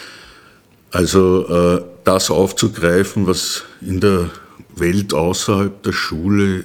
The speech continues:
ja schon gang und gäbe ist und hineinzuholen in den Unterricht,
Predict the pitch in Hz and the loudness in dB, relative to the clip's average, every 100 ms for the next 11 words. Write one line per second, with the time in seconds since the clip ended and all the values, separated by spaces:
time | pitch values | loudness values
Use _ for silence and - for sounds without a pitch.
0 | - 90 87 - 92 85 76 90 98 - | -6 -2 -2 0 -4 -4 -4 -2 -4 -4
1 | 76 85 87 98 98 - 92 87 - 92 | -4 -2 -2 -2 -2 -4 -6 -6 -8 -4
2 | 85 69 85 92 - 85 82 85 90 85 | -4 -4 -6 -6 -6 -4 -4 -4 -4 -4
3 | 87 95 90 82 98 101 87 92 | -4 -4 -4 -4 -6 -2 -2 -2